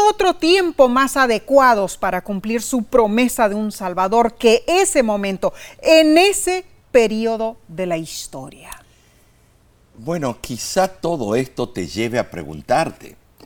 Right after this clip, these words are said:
Speaker 2: ¿por qué Jesús se está demorando tanto para regresar por segunda vez? Piensa,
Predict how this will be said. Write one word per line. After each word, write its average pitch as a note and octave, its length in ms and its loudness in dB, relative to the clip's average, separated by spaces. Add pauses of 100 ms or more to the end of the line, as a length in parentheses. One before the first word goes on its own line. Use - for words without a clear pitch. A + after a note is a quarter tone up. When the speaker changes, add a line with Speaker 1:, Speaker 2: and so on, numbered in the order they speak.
(480)
Speaker 2:
¿por C3 420 2
qué B2+ 440 0
Jesús A#2+ 580 -8
se B2 160 -10
está G2+ 400 -4
demorando A2 720 -4
tanto C3+ 680 0 (300)
para C#3 220 6
regresar A2 580 -2
por A2 140 -4
segunda G#2+ 400 -4
vez? B2+ 300 -10 (1700)
Piensa, A3 640 -4